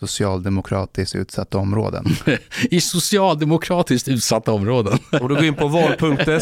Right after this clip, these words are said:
Speaker 3: se och kollar Skäggetorp
Speaker 2: Ja.
Speaker 3: så kommer du notera en trend som även
Speaker 2: Ja.
Speaker 3: finns i Järvaområdet.
Speaker 2: Ja.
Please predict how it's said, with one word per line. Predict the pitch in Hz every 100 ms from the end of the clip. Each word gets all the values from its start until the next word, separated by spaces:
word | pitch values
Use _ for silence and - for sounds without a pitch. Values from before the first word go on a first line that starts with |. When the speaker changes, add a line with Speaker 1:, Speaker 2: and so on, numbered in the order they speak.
| 180
Speaker 3:
se | 139
och | 156
kollar | 165 156 135
Skäggetorp | - 156 143 120 104 120 98 110
Speaker 2:
Ja. |
Speaker 3:
så | - 117
kommer | 123 117
du | 117
notera | 120 120 131 107 92 98 98 98 -
en | 117 107
trend | 135 104 95
som | - 110
även | 113 107 107 107 113
Speaker 2:
Ja. | 104 101 101 127
Speaker 3:
finns | 139 123 120
i |
Järvaområdet. | 117 120 104 95 95 92 90 90 -
Speaker 2:
Ja. | 104